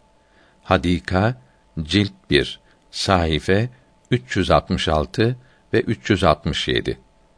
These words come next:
ve Mektubat, cilt bir, otuz altı, kırk, elli dokuzuncu ve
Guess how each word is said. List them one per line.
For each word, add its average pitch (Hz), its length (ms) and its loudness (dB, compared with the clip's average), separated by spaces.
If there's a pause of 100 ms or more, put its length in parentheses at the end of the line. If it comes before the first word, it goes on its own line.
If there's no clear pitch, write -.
(260)
ve 98 140 4
Mektubat, 95 920 2 (340)
cilt 92 320 -2 (120)
bir, - 360 0 (600)
otuz 95 320 0
altı, 101 540 0 (320)
kırk, 117 420 0 (400)
elli 98 260 2
dokuzuncu 98 680 0 (440)
ve 87 260 4